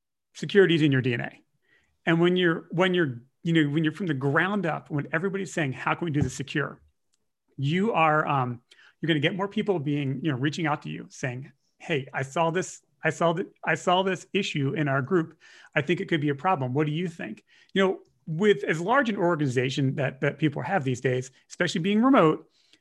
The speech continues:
you can have cyber problems happening sort of across the organization that you just won't have eyes on, right? You're not all going through one proxy server.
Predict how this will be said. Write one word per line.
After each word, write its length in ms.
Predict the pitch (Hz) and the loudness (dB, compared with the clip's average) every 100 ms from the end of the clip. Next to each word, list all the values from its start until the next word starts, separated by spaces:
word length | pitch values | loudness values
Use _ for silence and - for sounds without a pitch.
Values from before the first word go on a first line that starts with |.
| _ - | _ 0
you 140 | 180 | 2
can 120 | 254 226 | 4 4
have 220 | 226 196 | 2 2
cyber 360 | 208 180 175 | 0 0 0
problems 300 | 165 156 139 | 2 2 2
happening 340 | 151 151 - 143 | 0 -2 -2 -2
sort 200 | 160 151 | 0 -2
of 60 | |
across 720 | 143 - - 156 156 170 208 214 | -2 -10 -8 -2 0 2 0 -2
the 80 | 214 | 0
organization 640 | 190 170 147 147 139 156 | 2 2 2 0 0 -2
that 160 | 147 143 | -4 -6
you 640 | 127 139 175 220 240 233 - 220 | -6 -2 4 4 4 0 -2 0
just 160 | 214 | 4
won't 160 | 240 226 | 4 4
have 260 | 233 240 | 4 2
eyes 320 | - 233 285 160 | -2 -2 0 0
on, 160 | 139 | 0
right? 240 | 143 214 214 - - | 2 2 0 -10 0
You're 80 | 180 | 2
not 220 | 190 233 | 4 4
all 160 | 254 208 | 2 2
going 240 | 190 190 | 4 2
through 140 | - 147 | 0 0
one 180 | 147 | -2
proxy 320 | 139 131 - 135 | 0 0 -2 -2
server. 340 | 135 117 131 | -2 -2 -6